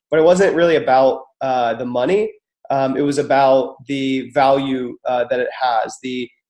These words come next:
um, the technology, and, and what it can do for, for the unbanked, for, for people who have never had, uh, the ability to hold value. Um, so it's, it's, uh, yeah, it's, I just think it's, like, an incredible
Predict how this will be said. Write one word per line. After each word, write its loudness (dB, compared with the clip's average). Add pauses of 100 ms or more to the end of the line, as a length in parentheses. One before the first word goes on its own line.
(160)
um, -4
the -6
technology, -2 (260)
and, -2
and -4
what 0
it -8
can -8
do -10
for, -8
for -8
the -6
unbanked, -4 (120)
for, -10 (100)
for -16
people -14
who -6
have -10
never -8
had, -2 (460)
uh, -4
the -6
ability -4
to -4
hold -6
value. -2 (480)
Um, -2
so 2
it's, -6
it's, -6
uh, 2
yeah, 2
it's, -4 (200)
I -2
just -8
think -4
it's, -6
like, -4
an -4
incredible -4